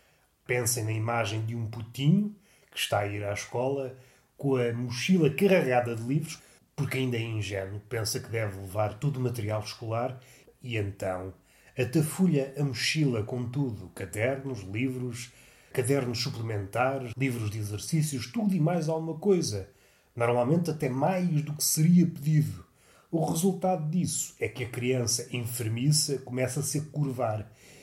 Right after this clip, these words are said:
E ainda que não repare, e ainda que ninguém repare,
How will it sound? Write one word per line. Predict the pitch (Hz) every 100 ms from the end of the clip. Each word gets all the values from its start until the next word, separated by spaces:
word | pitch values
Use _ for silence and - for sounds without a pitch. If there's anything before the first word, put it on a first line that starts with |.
| - - - -
E | 208
ainda | 254 247 175
que | 165
não | 139
repare, | 120 - - 117 139 156 110
e | 110
ainda | 120 160 139
que | 107
ninguém | 110 107 95
repare, | - - 101 123